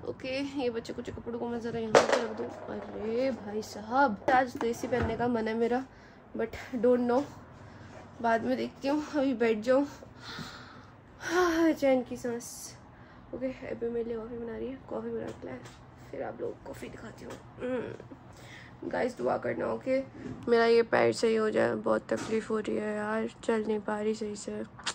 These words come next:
ओके गाइस, तो एपी जा चुकी है और एपी ने जाते जाते मुझे बोला कि तुम sandwich खाओ। ये sandwich एपी मुझे दे के गई है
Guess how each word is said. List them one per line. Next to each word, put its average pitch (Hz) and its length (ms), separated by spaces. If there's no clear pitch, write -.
ओके 294 160
गाइस, 302 320
तो 277 60
एपी 233 340
जा 247 140
चुकी 262 300
है 269 60
और 247 120
एपी 226 200
ने 233 100
जाते 220 240
जाते 220 260
मुझे 220 240
बोला 220 260
कि 220 140
तुम 233 200
sandwich 220 460
खाओ। 240 440
ये 233 100
sandwich 214 400
एपी 214 220
मुझे 220 200
दे 214 160
के 240 140
गई 226 160
है 220 320